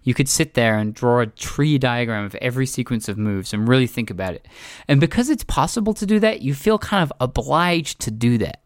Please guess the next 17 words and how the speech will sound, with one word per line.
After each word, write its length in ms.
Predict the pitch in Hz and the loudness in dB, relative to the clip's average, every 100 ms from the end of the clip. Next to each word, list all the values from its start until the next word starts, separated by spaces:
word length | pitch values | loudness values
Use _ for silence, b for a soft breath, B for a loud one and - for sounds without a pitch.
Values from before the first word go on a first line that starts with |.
| _ _ _ _ B B B | _ _ _ _ B B B
Whereas 180 | 135 135 | 2 2
with 120 | 139 | 0
a 40 | |
game 260 | 139 160 175 | -2 -2 -2
like 220 | 151 120 | 0 -2
Magic, 540 | 160 196 214 151 123 - | -2 0 0 0 -4 -4
because 260 | 135 131 | -4 -2
there's 240 | 127 127 113 | 0 0 0
a 80 | |
high 380 | 104 - 139 147 | -6 -4 0 2
level 400 | 147 131 123 120 | 2 2 0 -2
of, 560 | - 113 110 101 - - - | 0 0 0 -2 -6 -20 -6
um, 240 | 131 107 | -4 -2
variance 840 | 104 123 120 123 107 101 104 - - _ b b b b _ _ _ - | 0 2 4 2 0 -2 -4 -8 -8 _ b b b b _ _ _ -2
relative 440 | 117 120 113 101 | 2 2 0 -8
to 140 | - | -8
chess, 480 | - 165 151 110 - | -2 2 2 0 -6